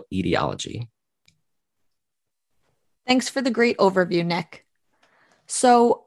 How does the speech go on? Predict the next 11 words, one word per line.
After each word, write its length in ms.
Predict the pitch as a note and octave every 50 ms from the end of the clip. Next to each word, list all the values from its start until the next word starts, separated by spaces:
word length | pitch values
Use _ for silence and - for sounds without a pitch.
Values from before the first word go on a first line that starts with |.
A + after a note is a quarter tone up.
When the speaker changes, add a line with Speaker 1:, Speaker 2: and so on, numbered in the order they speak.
| _ -
Speaker 2:
O 240 | B3+ D4 E4+ E4+ -
A 260 | A3 G3+ G3 G3 G3+ G3+ -
is 160 | G#3 G3+ F#3+ F#3+
the 140 | G#3 G#3
eleventh 640 | G3+ G3 G3 F#3+ F#3+ G3 G3 G#3 A#3 C4+ C4+ B3+ - A3
most 460 | G#3 G3 G3 F#3+ F#3+ F#3 - - -
debilitating 720 | G3 F3+ E3+ F#3+ F#3+ G3 G3+ G3 - A3 G#3 G3+ G#3+ G3+ G3
disease 500 | G3 F#3+ F3 - F#3 F#3 F#3 F#3 F3 -
in 160 | - F#3+ F#3
the 80 | F#3
world, 640 | F3 E3+ E3+ F3+ E3+ E3 D3 C3 - - G#3+ -